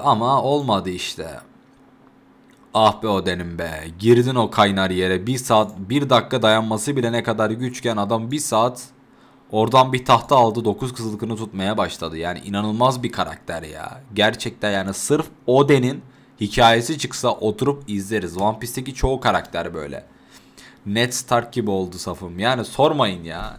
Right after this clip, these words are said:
Ned Stark ölünce Game of Thrones'ta abi. Game of Thrones'a başladığım zaman ilk sezonda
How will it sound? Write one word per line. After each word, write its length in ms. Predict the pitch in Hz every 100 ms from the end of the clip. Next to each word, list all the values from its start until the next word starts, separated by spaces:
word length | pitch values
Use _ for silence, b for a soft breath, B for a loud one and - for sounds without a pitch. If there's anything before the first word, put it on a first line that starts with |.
| 98
Ned 220 | 117 135
Stark 460 | 139 131 170 165 135
ölünce 640 | 139 185 151 - 170 - - _ _ 113
Game 280 | 113 120
of 180 | 120 -
Thrones'ta 400 | 120 113 104 110
abi. 240 | 101 107 139 - B B B B B B B 107
Game 180 | 120
of 100 | 135
Thrones'a 320 | 139 135 143 135
başladığım 360 | 120 147 151
zaman 280 | 120 120 135
ilk 140 | 135 123
sezonda 680 | 127 117 117 117 123 147